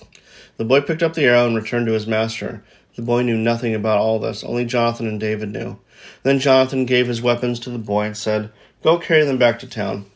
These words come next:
After the boy had gone, David got up from the south side of the stone and bowed down before Jonathan three times, with his face to the ground.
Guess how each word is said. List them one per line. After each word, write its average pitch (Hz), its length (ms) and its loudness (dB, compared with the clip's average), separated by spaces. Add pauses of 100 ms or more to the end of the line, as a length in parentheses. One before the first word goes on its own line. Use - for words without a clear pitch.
(720)
After 135 220 2
the 143 60 -4
boy 131 200 4
had 120 120 0
gone, 120 340 0
David 120 260 0
got 120 160 6
up 113 100 -2
from 117 120 -4
the 113 60 -2
south 120 280 0
side 117 200 0
of 120 60 0
the 120 60 -4
stone 98 420 -4
and 104 180 -6
bowed 107 280 2
down 104 240 -2
before 104 200 -4
Jonathan 110 460 -4
three 113 220 -4
times, 117 400 -8 (260)
with 110 140 -2
his 110 120 -2
face 113 360 0
to - 100 -8
the 113 80 -4
ground. 104 380 -6